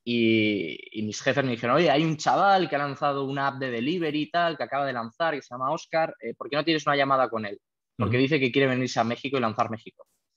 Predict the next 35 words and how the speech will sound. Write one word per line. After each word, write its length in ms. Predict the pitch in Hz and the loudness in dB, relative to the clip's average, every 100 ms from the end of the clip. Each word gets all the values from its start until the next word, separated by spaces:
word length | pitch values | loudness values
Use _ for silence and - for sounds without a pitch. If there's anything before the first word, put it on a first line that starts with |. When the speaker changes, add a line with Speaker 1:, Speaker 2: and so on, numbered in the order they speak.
| _ _ | _ _
Speaker 1:
Pues 200 | 110 110 | -8 -8
tuve 120 | 120 | -2
una 100 | 123 | 0
llamada 340 | 120 120 123 120 | 2 4 4 4
con 160 | 123 | 2
Oscar, 380 | 139 - 160 151 _ | 2 2 -2 -2 _
flipé 220 | - 104 117 | -8 -4 -4
en 80 | 117 | 0
colores 320 | 113 113 - | 0 0 -4
con 140 | 113 | -8
Oscar, 260 | 117 - 151 _ - | -6 -4 -4 _ -10
eh, 360 | 98 98 92 - - _ _ _ _ _ - | -6 -4 -6 -8 -16 _ _ _ _ _ -16
flipé 200 | 87 104 | -8 -6
en 100 | 95 | -6
colores. 400 | 101 117 170 - - - - | -6 -6 -8 -10 -20 -18 -10
El 180 | 98 | -6
tío, 420 | 107 110 110 107 - - | 0 4 4 2 -4 -6
hacían 240 | - 120 | 0 2
treinta 300 | 127 123 117 | 2 2 4
pedidos 400 | 123 123 123 120 | 4 6 4 4
al 160 | 120 120 | 2 4
día 280 | 127 123 | 4 4
en 200 | 120 120 | 2 0
Barcelona 420 | 120 117 123 135 120 | 0 0 0 -2 -2
y 40 | |
ya 40 | |
estaba 200 | 117 123 | -4 -4
pensando 340 | 120 113 120 113 | -6 -8 -12 -12
en 60 | |
cómo 160 | 110 110 | -10 -10
expandirse 600 | - 117 110 113 113 110 | -4 0 2 0 -2 -2
a 120 | 104 | -2
Ciudad 220 | - 110 113 | -2 0 0
de 60 | |
México. 500 | 120 - 143 180 202 | -2 -6 -2 -2 -2